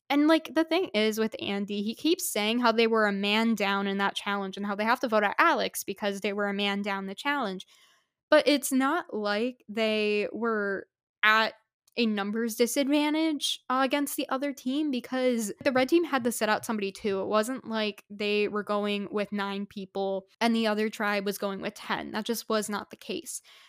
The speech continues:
And so even, like, in the next week, they're going to be down a person. So you can't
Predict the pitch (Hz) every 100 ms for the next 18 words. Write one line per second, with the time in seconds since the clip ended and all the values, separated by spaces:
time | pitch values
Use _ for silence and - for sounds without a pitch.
0 | _ - 240 - 247 240 240 269 311 330
1 | 330 240 247 220 208 214 - 202 202 220
2 | 175 208 220 220 208 214 240 247 214 196
3 | 214 220 190 196 226 214 - 190 202 202
4 | 220 214 214 208 208 - _ - 240 262
5 | 254 247 254